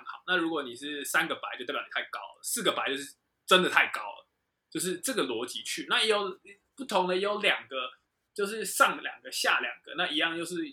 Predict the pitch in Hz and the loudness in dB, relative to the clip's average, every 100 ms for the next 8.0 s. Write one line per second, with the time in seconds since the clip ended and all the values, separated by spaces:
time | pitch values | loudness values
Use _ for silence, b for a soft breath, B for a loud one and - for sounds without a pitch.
0 | - 190 165 156 - - - - - _ | -4 -2 -2 -6 -10 -2 0 0 -4 _
1 | - 175 170 175 139 117 117 - 170 131 | -6 -4 -2 -2 -2 -2 -4 -4 -4 -2
2 | 151 - 120 123 - 117 107 - 147 120 | -4 -4 -6 -4 -2 0 -2 -4 -4 -4
3 | 143 - 110 - 123 98 120 120 131 120 | -6 -4 -4 -2 -2 -2 -6 -4 -4 -4
4 | 127 - _ - 185 - 240 165 127 156 | -12 -18 _ -4 0 2 2 0 2 2
5 | 156 135 143 120 135 131 123 - _ _ | 2 -4 -6 -8 -10 -6 -6 -8 _ _
6 | _ _ 123 165 170 - 220 180 196 139 | _ _ 0 4 6 4 2 0 4 4
7 | 147 147 160 127 117 117 117 - 151 143 | 4 2 0 -4 -8 -8 -10 -4 -4 -4